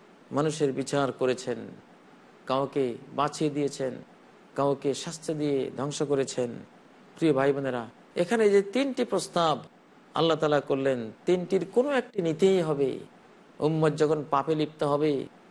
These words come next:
উম্মত যখন নবীর আদর্শ থেকে সরে যাবে, উম্মত যখন আল্লাহর কোরআনকে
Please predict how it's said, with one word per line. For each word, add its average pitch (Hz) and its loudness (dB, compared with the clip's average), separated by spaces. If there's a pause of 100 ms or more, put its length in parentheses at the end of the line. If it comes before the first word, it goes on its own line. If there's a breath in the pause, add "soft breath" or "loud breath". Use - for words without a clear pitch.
(280)
উম্মত 151 2
যখন 156 0
নবীর 156 2
আদর্শ 180 0
থেকে 170 -6
সরে 160 0
যাবে, 147 2 (560)
উম্মত 196 4 (100)
যখন 196 2 (100)
আল্লাহর 202 4 (120)
কোরআনকে 196 2